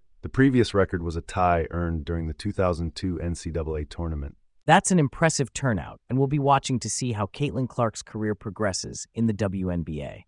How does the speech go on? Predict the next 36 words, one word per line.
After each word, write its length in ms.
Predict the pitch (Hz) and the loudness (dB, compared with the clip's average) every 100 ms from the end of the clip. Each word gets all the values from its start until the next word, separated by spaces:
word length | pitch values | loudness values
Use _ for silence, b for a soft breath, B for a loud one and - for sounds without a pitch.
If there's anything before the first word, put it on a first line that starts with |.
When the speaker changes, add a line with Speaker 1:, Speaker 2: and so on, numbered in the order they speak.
| _ _ _ _ | _ _ _ _
Speaker 2:
Thanks 220 | 151 175 - | 2 2 0
for 100 | 135 | 0
that 180 | 117 - | 0 0
report, 400 | 90 - 78 - | -8 -6 -6 -8
Michael. 400 | 80 - - - _ _ _ _ _ _ _ _ _ _ - | -12 -12 -18 -18 _ _ _ _ _ _ _ _ _ _ 2
In 120 | 147 | 2
a 40 | |
stark 400 | - - 180 202 | 2 4 4 4
contrast, 720 | - 156 135 - 80 87 - - | 0 2 2 -2 -10 -12 -16 -2
we 120 | 127 | 2
now 220 | 139 147 | 4 4
turn 300 | 160 165 151 | 2 0 0
to 120 | - | 0
a 60 | 113 | -4
tragic 480 | - 151 147 143 - | 0 2 2 0 -2
incident 460 | 120 - 87 - _ | -4 -4 -8 -12 _
where 160 | - 101 | -4 -2
a 60 | 101 | -2
four-year-old 640 | - 147 156 143 127 107 - | -2 0 2 2 2 0 0
Alabama 500 | 120 147 135 117 101 | 2 2 2 2 2
boy 380 | 85 85 - 98 b b | -2 -6 -6 -12 b b
was 180 | 113 104 | -4 2
mauled 340 | 113 135 143 | 4 6 4
to 100 | - | -2
death 500 | 113 110 107 87 _ - | -6 0 0 0 _ -6
by 120 | 110 | -2
a 100 | 101 | 0
dog 420 | 98 113 113 98 - | 2 4 4 2 0
owned 220 | 107 104 | -2 0
by 120 | 92 | -2
family 440 | - 120 113 117 | -2 -2 0 0
friends 520 | 104 - 110 69 - - _ | -4 -4 -4 -4 -8 -14 _
who 140 | - | -6
live 260 | 101 107 92 | 0 0 0
next 340 | 92 85 - | -4 -4 -8
door. 320 | 90 78 - | -8 -8 -8